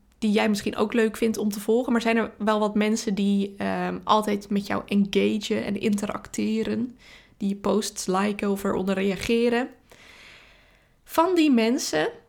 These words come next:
of mis-, ja, dus van de mensen die jou volgen, maar misschien zijn het ook wel mensen die jij zelf volgt, vraag jezelf gewoon eens af, wie zou je in je tribe willen? Wie zou je willen dat klant bij jou zou worden? En waarom? Wat trekt je zo erg aan? Waarom lijkt het je zo leuk om diegene te helpen? Welke kansen zie je voor diegene?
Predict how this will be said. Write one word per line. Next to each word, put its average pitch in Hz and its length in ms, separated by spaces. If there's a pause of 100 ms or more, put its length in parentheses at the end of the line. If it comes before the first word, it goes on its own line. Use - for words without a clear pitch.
(380)
of 247 140
mis-, 233 200
ja, 202 280
dus 202 160
van 233 160
de 220 60
mensen 208 240
die 202 80
jou 247 160
volgen, 208 240
maar 208 100
misschien 202 260
zijn 214 120
het 202 100
ook 208 100
wel 202 100
mensen 202 280
die 185 100
jij 196 200
zelf 196 340
volgt, - 520 (320)
vraag - 320
jezelf 269 260
gewoon 262 160
eens 247 120
af, 247 140
wie 285 240
zou 285 200
je 269 120
in 247 100
je 240 100
tribe 277 440
willen? - 340
Wie 269 200
zou 262 220
je 247 120
willen 254 260
dat 226 180
klant 269 260
bij 196 120
jou 196 180
zou 196 200
worden? 185 340
En 240 160
waarom? 247 500 (300)
Wat 277 200
trekt 247 260
je 240 60
zo 220 180
erg 208 240
aan? 196 280
Waarom 220 280
lijkt 226 180
het 214 120
je 208 80
zo 202 120
leuk 208 300
om 202 100
diegene 202 380
te 202 100
helpen? 202 500 (240)
Welke 226 340
kansen 254 360
zie 196 140
je 185 100
voor 180 180
diegene? - 580